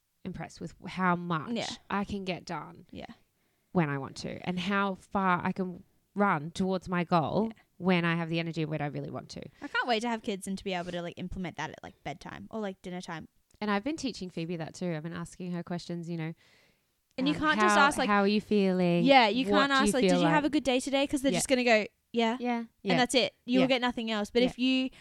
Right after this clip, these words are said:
Speaker 2: my favorite one at the moment is, "What was the best part about your day today?"
Speaker 1: I always, the first thing I ask Phoebe is, "What did you learn today?" Um, and I've noticed that it's really helped her in her big emotions,
Speaker 2: Yeah.
Speaker 1: um, and how she reacts to
Speaker 2: Yeah.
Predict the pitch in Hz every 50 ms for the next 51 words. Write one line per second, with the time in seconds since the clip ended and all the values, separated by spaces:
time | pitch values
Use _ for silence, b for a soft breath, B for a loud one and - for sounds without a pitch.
0 | B B B 220 233 233 233 269 247 233 240 208 247 233 226 - - 220 208 202
1 | 196 196 190 190 185 185 - 208 226 220 247 214 233 180 - 196 196 - - 220
2 | 196 190 170 175 160 - 185 175 180 170 - - 160 156 147 190 _ b b b
3 | b b b b b b b _ _ - 214 208 226 208 220 233 220 220 220 -
4 | 214 - 220 220 - 226 220 202 175 175 175 165 - - 180 170 165 160 156 147
5 | - - - 50 _ - _ - 196 196 180 180 165 180 175 175 160 151 147 151
6 | - - 156 143 - - - 220 262 254 _ b b b b b b b b b
7 | - 190 185 185 180 180 - - _ _ _ _ _ _ _ 220 214 214 214 214
8 | 208 220 208 202 226 294 294 - 320 320 330 320 - 196 180 190 196 185 196 202
9 | 220 202 175 185 190 185 - - - 190 190 185 180 175 175 175 170 180 _ _
10 | _ _ _ _ _ _ _ _ _ _ _ _ _ _ _ _ _ 196 196 190
11 | 196 196 196 196 185 180 185 180 185 180 180 156 170 - - - 202 240 294 277
12 | - B B B B B B B B - - 196 196 185 185 - 196 202 196 170
13 | 196 196 190 - - 226 202 190 180 170 131 - - - - - - - 208 190
14 | 185 180 180 175 175 175 170 - - -